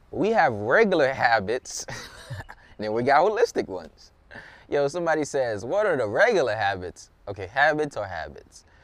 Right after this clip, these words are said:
Just 'cause I put a word holistic in front of it doesn't make it more special,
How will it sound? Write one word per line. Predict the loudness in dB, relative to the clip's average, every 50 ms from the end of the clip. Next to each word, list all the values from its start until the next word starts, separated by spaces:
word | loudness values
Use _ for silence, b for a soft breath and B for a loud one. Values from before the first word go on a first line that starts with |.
| B B B B B
Just | -6 -6 -4 -2
'cause | -2 -2 0
I | -2
put | -2 -2 -2 -2
a | -2 -2
word | 0 0 -2 -2
holistic | -2 -2 -2 -2 -2 -2 -4 -6 -8 -8
in | -8
front | -10 -10 -10 -10 -10
of | -10 -10
it | -8 -8
doesn't | -8 -8 -8 -8 -8 -10
make | -10 -12 -12
it | -14 -14
more | -12 -12 -10 -10 -12
special, | -14 -16 -8 -2 0 0 0 -2 -4 -10 -12 -12 -12